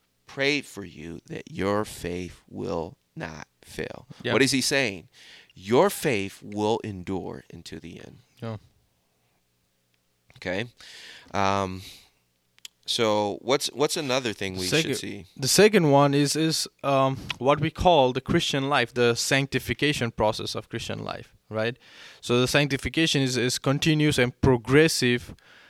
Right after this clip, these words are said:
Speaker 2: um, path of Christian life where we're continuously repenting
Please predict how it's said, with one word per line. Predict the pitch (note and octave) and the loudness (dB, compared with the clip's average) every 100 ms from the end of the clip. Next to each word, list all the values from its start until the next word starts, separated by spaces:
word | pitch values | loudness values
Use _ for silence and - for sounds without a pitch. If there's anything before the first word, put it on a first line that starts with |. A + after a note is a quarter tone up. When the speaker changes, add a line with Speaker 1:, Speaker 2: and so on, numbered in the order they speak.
| _ | _
Speaker 2:
um, | A#2 A#2+ A#2+ A#2 - - - - _ _ | 4 4 4 2 -10 -14 -14 -14 _ _
path | E3 D#3+ B2 - - - | 6 8 6 4 -8 -6
of | C3 C3+ - | -2 -2 -2
Christian | C3+ - B2+ | -2 0 2
life | C3+ C3 | 2 0
where | B2+ | 0
we're | A#2+ B2+ | 0 0
continuously | B2+ C3 C3 C#3 C#3 C3+ B2+ C3+ B2+ | 0 -2 0 0 2 0 0 -2 0
repenting | A2+ A2 - B2+ C#3 - E3+ G#3 | 0 -2 -2 0 0 0 -2 -2